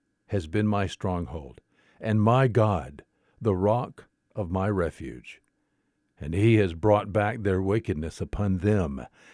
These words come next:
and will destroy them in their evil.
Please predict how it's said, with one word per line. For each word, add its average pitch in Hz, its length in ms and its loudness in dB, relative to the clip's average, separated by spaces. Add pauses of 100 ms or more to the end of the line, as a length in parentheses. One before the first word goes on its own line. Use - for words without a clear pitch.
and 110 180 4
will 131 140 6
destroy 123 560 2
them 95 580 2 (260)
in 147 340 4
their 127 340 2
evil. 87 580 0